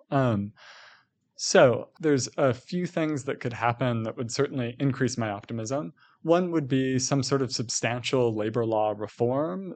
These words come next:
that kind of changes a, a, a set of rules around how workers seek representation by unions that, that really have, have not been working well over the last several decades. I think that the likelihood that that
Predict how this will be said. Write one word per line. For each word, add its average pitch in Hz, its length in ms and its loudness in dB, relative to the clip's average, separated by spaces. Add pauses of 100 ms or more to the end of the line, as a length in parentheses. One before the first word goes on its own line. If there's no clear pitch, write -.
that 113 340 0 (100)
kind 165 180 2
of 135 180 0
changes 180 500 2
a, 131 320 6
a, 131 300 2
a 139 60 0
set 156 260 6
of 131 100 -4
rules 127 380 2
around 113 560 -2 (280)
how 175 240 4
workers 139 540 2
seek - 300 -6
representation 170 1000 -2
by 160 160 4
unions 175 580 -4
that, 123 300 0
that 123 180 0
really 143 360 2
have, 110 360 -4
have 123 160 -4
not 123 260 0
been 113 160 -2
working 110 320 -8
well 110 240 -4
over 120 180 -4
the 131 80 -4
last 139 280 -2
several 120 280 -2
decades. 165 680 -6 (440)
I 156 80 0
think 170 200 -2
that 151 260 2
the 147 140 0
likelihood 131 640 2
that 113 160 -4
that 117 320 2